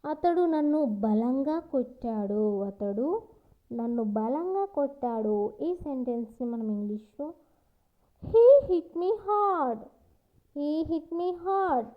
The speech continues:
హార్డ్ అంటే బలంగా కొట్టాడు అని. And నెక్స్ట్ సెంటెన్స్, "మేము ఇద్దరము అక్కడికి వెళ్తున్నాము."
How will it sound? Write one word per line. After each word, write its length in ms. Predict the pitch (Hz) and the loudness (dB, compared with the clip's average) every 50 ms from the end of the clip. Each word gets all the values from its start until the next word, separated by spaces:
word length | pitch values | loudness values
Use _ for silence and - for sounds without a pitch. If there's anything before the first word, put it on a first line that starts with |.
| - - - - | -20 -18 -12 -8
హార్డ్ 460 | 277 269 269 269 269 262 269 269 277 | -6 -2 -2 -2 -2 -4 -6 -8 -8
అంటే 180 | 285 294 302 - - | -8 -8 -8 -8 -6
బలంగా 380 | 302 302 330 359 370 370 359 339 | -4 -4 -4 -4 -6 -6 -8 -8
కొట్టాడు 560 | 330 - 262 262 247 254 - 226 220 214 208 | -6 -4 -4 -4 -4 -6 -8 -8 -6 -6 -6
అని. 220 | 208 208 202 208 214 - - _ _ _ _ _ _ - 226 | -6 -8 -8 -10 -14 -16 -20 _ _ _ _ _ _ -12 -10
And 180 | 226 226 226 240 | -8 -6 -6 -4
నెక్స్ట్ 520 | 247 277 302 349 349 - - - 415 427 | -4 -4 -6 -6 -8 -10 -8 -6 -6 -4
సెంటెన్స్, 400 | - 294 262 254 277 269 302 302 - - _ _ _ _ _ _ _ _ _ - 285 | -4 -4 -6 -4 -4 -4 -4 -6 -12 -20 _ _ _ _ _ _ _ _ _ -10 -8
"మేము 520 | 285 302 320 349 370 403 427 427 427 359 | -6 -4 -2 0 2 2 4 4 2 2
ఇద్దరము 760 | 285 - 277 254 240 233 269 269 262 262 262 262 285 320 339 - - - | 0 -2 -6 -6 -2 0 2 2 2 2 2 2 0 0 -2 -4 -6 -10
అక్కడికి 520 | 233 214 - - 240 233 226 226 226 330 302 | -12 -12 -8 -4 -4 -2 -4 -4 -4 -2 0
వెళ్తున్నాము." 1120 | 285 233 226 226 226 247 240 240 226 220 214 208 208 208 208 214 220 214 214 208 196 | 0 0 0 -2 -2 -4 -4 -2 -4 -4 -4 -4 -4 -4 -2 -2 -2 0 -2 -2 -4